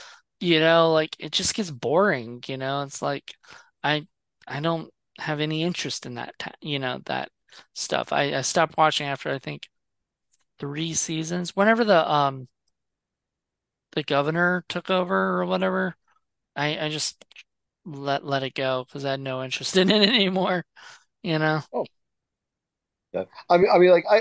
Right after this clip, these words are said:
Speaker 2: I, I stayed on for a little longer on the series, but I did fall off like everyone else and stuff. When it got to the point with that series where it became more about just man versus man and the zombies became, like, an aftermath thought,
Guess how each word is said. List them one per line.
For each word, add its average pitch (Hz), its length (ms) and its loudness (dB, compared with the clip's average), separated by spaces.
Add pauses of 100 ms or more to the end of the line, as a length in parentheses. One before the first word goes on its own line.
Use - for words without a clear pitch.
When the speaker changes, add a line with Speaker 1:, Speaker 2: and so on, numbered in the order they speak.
Speaker 2:
I, 240 200 2
I 202 40 4
stayed 202 260 6
on 151 280 4
for 143 140 -2
a 139 40 0
little 131 160 0
longer 123 320 -2
on 117 120 -6
the 117 60 -6
series, 127 280 0
but 151 100 4
I 170 140 6
did 147 240 -2
fall 127 280 4
off 113 120 0
like 117 200 -4
everyone 110 480 -8
else 110 420 2
and 110 120 -16
stuff. 110 380 6 (420)
When 156 220 8
it 185 80 8
got 220 240 6
to 170 100 -4
the 165 120 4
point 156 260 0
with 139 80 -8
that 135 180 -2
series 131 460 2
where 120 280 2
it 123 260 -6
became 139 680 4 (420)
more 147 360 8
about 127 420 4
just 120 220 -10
man 123 240 0
versus 120 260 -2
man 117 500 0
and 120 160 -4
the 117 80 0
zombies 113 680 0 (100)
became, 117 480 0
like, 107 260 4
an 101 120 2
aftermath 120 640 2
thought, 127 320 4